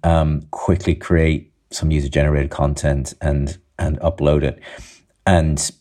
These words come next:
you know, people do it to diff-, varying degrees of slickness. Some of it's very much kind of iPhone off the cuff, you know, sharing my insights from a conference or whatever it might be. Some of them are more produced. I, I think you can kind of,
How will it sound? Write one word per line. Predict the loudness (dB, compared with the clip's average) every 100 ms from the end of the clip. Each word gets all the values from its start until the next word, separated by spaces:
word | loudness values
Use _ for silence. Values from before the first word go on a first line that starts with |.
| -2
you | 0
know, |
people | 2 2 2
do | 4
it | 2 0
to | -4
diff-, | 0 0 -2 -8
varying | -2 2 2 2
degrees | 0 2 0 0
of | -4
slickness. | -2 -2 -2 -6 -2
Some | 0 0
of | -2
it's | -2
very | 0 2
much | 2 -2 -4
kind | -2 -2
of |
iPhone | 0 -2 0 -2 0 -2
off | -4
the | -4
cuff, | 2 2 2 -14 -16 -4
you | 0
know, | 0 0 -2 -6 -8 -8 -6
sharing | -6 0 0 2
my | 0
insights | -2 0 -2 -2
from | -6
a |
conference | 0 -2 0 -4 -2
or |
whatever | 0 0 2
it |
might | 2 2
be. | 2 0 -2 -20 _
Some | -2 0
of | 2
them | 2
are | 0
more | 2 0 0
produced. | -4 -2 0 0 -4 -12 -10
I, | -10 -6 -4
I |
think | -2 -2 -6 -8
you | -8 -6
can | -4
kind | -2 -2
of, | -4